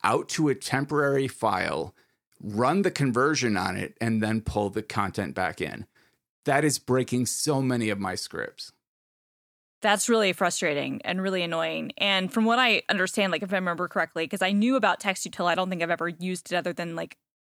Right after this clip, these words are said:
Speaker 2: people who've written it in
Speaker 1: Sure,
Speaker 2: descripts
Speaker 1: sure.
Speaker 2: that I use or whatever. But, but the, the historical way that it has worked since, like, the beginning of time has been the way that you described, right? Like,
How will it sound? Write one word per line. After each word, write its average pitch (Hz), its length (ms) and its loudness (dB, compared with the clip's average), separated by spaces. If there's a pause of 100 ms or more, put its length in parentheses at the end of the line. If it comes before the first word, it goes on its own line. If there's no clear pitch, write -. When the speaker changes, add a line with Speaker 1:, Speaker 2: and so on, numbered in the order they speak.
(220)
Speaker 2:
people 180 280 -6
who've 175 280 -6
written 156 160 -2
it 160 100 0
in 151 100 -4
Speaker 1:
Sure, - 20 -10
Speaker 2:
descripts - 340 -2
Speaker 1:
sure. - 80 -6
Speaker 2:
that 165 60 0
I - 20 -4
use 160 260 -6
or 175 60 -4
whatever. 160 320 -2
But, 165 300 -2 (360)
but 180 180 -2
the, 208 300 8
the 196 120 6
historical 208 680 4
way 170 300 6
that 160 120 0
it 151 120 -2
has 151 200 -8
worked 208 540 2
since, - 480 -2
like, 165 200 -2
the 214 60 -2
beginning 175 340 -2
of 156 100 -6
time 165 480 2 (340)
has 196 240 4
been 170 260 2
the 175 80 2
way 165 140 2
that 151 140 -6
you 143 100 -6
described, - 520 0
right? 160 360 2
Like, - 480 -2